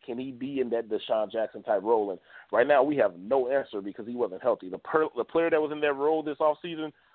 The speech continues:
was Mike Thomas. <laughs> And by all reports, he completely shined in that role. So I think Tavon Austin, for the first time in his career in the N F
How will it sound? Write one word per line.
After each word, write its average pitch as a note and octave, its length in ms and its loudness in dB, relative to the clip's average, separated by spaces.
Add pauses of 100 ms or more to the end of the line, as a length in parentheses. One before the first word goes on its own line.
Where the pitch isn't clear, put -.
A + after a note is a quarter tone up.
(240)
was B2+ 220 4
Mike B2+ 240 2
Thomas. B2 320 -2 (100)
<laughs> - 100 -2 (280)
And C3 380 4 (160)
by A#2+ 140 4
all D3+ 260 6
reports, D3+ 380 -4 (120)
he D3 240 -16
completely B2+ 380 -10 (100)
shined C3 300 0
in G#2+ 120 -8
that G#2+ 120 -4
role. G#2 400 0
So F#2+ 240 2 (640)
I G#2 80 6
think D#3+ 220 -2
Tavon D#3 320 2
Austin, C3+ 480 0 (200)
for B2 80 -4
the G#2+ 80 -4 (140)
first E3 280 0
time C#3+ 420 4 (180)
in C3+ 160 -4
his C3 160 -8
career C#3 280 0
in B2+ 60 2
the B2 100 2
N C3 100 4
F - 80 0